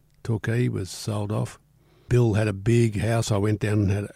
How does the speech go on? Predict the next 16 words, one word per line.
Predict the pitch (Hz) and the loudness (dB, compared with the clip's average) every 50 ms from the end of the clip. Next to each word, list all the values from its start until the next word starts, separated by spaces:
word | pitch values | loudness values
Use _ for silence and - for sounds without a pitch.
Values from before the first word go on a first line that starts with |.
| - - | -8 -4
had | - 98 | -2 -2
a | 101 | 0
look | 101 113 - - | 0 0 -2 -2
at | - | -4
the | - | -6
property | - - 107 104 98 110 110 101 | -6 -4 -4 -2 -2 -2 -2 0
and | 95 101 117 117 | 2 2 2 0
at | 104 - | 0 -4
the | 110 | -4
big | 107 110 104 87 | -4 -4 -2 -2
house. | 101 104 107 - | -2 -4 -4 -4
He | - 107 | -4 -4
had | 95 95 | -4 -4
a | |
big | 92 98 113 113 95 | -2 -2 -2 0 0
house | 104 104 104 98 - - | 0 0 0 -2 -4 -8